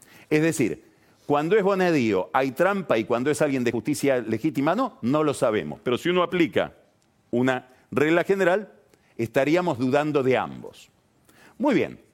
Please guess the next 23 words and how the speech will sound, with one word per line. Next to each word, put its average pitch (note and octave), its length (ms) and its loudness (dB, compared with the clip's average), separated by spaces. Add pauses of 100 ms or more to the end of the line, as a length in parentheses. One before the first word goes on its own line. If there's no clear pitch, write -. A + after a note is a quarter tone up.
(480)
hoy A#3 180 2
se F3+ 180 0
discutió E3 680 0 (100)
la C3+ 280 2
participación E3 920 -2
del B2+ 100 0
juez - 400 -4
Grunberg D3 560 0 (720)
de F2+ 160 0
justicia E3+ 400 -2
legítima G3+ 600 -2
en D#3 160 2
la E3 120 0
causa D3 340 0
OTESUR C3 600 -2 (1040)
y A2+ 340 -4 (100)
Los G#2+ 220 0
Sauces. - 500 -10 (560)
Y F3 160 2
el F#3+ 80 0
juez D3+ 420 -2
Martínez G#2+ 560 -2
Sobrino A3+ 500 0